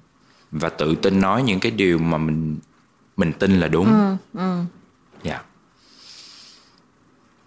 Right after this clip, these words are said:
Speaker 2: Và đấy, bây giờ thì nó sẽ lý giải, nếu mà mọi người chưa hiểu thì đúng là cái câu chuyện là khi mình làm cái gì mình đang thích, đang hạnh phúc để làm nó thì mình, đúng là mình không cần nhiều đến cà phê để
Speaker 1: Dạ.
Speaker 2: đẩy nó lên.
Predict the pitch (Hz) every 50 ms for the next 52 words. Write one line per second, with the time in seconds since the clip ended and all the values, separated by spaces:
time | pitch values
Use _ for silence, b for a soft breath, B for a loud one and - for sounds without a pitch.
0 | _ _ - - 170 160 175 175 180 190 208 233 240 233 208 202 202 175 175 170
1 | 170 180 - - 202 185 175 180 214 240 220 190 156 143 143 147 156 185 208 208
2 | 196 160 160 175 170 - 247 240 220 240 226 185 156 143 135 - 160 151 - -
3 | - 160 156 185 220 214 - 165 160 - 180 180 180 - - - 151 147 - -
4 | 180 180 170 156 151 156 151 156 151 147 160 160 170 180 170 151 156 156 151 139
5 | 135 131 95 - - - - - - - - 160 160 170 170 - 302 311 311 -
6 | - 165 165 165 170 165 170 170 175 - 180 - - 294 294 294 190 143 135 135
7 | 131 123 131 135 131 123 131 196 214 185 151 139 127 - - _ B B B B
8 | B - 156 165 190 208 185 165 - 180 170 151 165 151 147 143 139 147 151 151
9 | 156 139 123 - - 170 - - 196 202 220 190 175 160 B B B B B B
10 | - 160 160 175 175 175 156 143 143 147 147 151 165 185 196 202 196